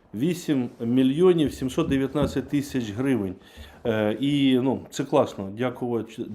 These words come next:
дякувати вашій активності. Це насправді класно.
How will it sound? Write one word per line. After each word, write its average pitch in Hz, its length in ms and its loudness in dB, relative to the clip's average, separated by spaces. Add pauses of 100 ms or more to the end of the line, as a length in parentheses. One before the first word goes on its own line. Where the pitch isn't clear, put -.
дякувати 120 500 -2
вашій 113 680 -2
активності. 127 760 -4
Це 120 380 -2 (100)
насправді 117 500 -4
класно. 98 440 -8